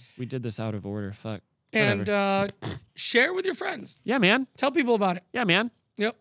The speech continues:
Speaker 2: it'll help.
Speaker 1: Pets are cool. You got anything more to say about pets?
Speaker 2: No, I'm just stoked to go pick up my puppy tomorrow.
Speaker 1: One last story that I, I was on the fence about telling, but I'm gonna tell it 'cause it's kinda funny. Um, my grandmother was a very prideful person
Speaker 2: Mm-hmm.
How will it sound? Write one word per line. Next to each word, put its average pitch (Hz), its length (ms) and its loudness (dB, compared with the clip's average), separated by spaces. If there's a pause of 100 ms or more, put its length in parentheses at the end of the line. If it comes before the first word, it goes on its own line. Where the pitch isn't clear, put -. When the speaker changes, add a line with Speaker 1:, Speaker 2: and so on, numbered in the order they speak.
Speaker 2:
it'll 226 160 2
help. 233 240 0 (720)
Speaker 1:
Pets 262 200 4
are 185 60 2
cool. 156 220 6
You 170 40 6
got 180 140 6
anything 180 260 0
more 175 140 6
to 175 80 2
say 180 140 0
about 147 180 4
pets? 156 420 0
Speaker 2:
No, 233 240 4
I'm 220 120 -2
just 202 180 0
stoked 226 260 2
to 220 60 -4
go 208 100 0
pick 220 200 -2
up 220 80 -4
my 214 160 -2
puppy 233 260 -2
tomorrow. 208 300 -4 (160)
Speaker 1:
One 147 220 6
last 151 220 6
story 120 280 6
that 104 140 4
I, 98 120 6 (180)
I 104 140 2
was 101 380 2
on 120 220 6
the 123 80 2
fence 104 280 -2
about 92 220 -2
telling, 85 280 -2
but 85 100 -4
I'm 85 60 -6
gonna 90 200 -2
tell 82 220 -2
it 76 80 -4
'cause 82 120 -6
it's 85 120 -8
kinda 90 200 -4
funny. 78 320 -6 (320)
Um, 104 480 0 (300)
my 123 160 2
grandmother 107 560 0 (480)
was 90 560 -2
a 82 100 -8
very 92 300 -2
prideful 80 480 -8
person - 440 -12
Speaker 2:
Mm-hmm. 190 160 -2